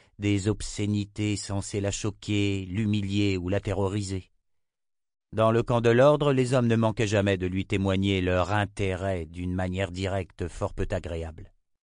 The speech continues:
Les soldats de Richard la regardaient et l'auraient difficilement pu dire le contraire. Selon toute vraisemblance, ils ne voyaient pas tous les jours une cavalière traverser le camp au petit trot.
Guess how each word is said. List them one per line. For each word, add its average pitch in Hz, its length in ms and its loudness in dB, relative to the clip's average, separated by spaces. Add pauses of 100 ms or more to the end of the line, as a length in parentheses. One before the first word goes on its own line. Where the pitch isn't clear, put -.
(460)
Les 98 180 0
soldats 104 400 2
de 104 80 4
Richard 104 500 2
la 95 240 0
regardaient 92 760 -2
et 82 140 -6
l'auraient 85 320 -4
difficilement 95 800 -6
pu 92 160 -4
dire 95 180 -2
le 95 120 -2
contraire. 80 640 -8 (500)
Selon 92 320 -4
toute 85 200 -8
vraisemblance, 87 840 -4 (360)
ils 127 160 -2
ne 123 100 2
voyaient 120 320 2
pas 117 160 0
tous - 160 -6
les 104 160 0
jours 107 240 -2
une 92 140 -2
cavalière 101 600 0
traverser 95 440 -6
le 90 120 -2
camp 104 280 -2
au 87 100 -2
petit 90 300 -8
trot. - 280 -6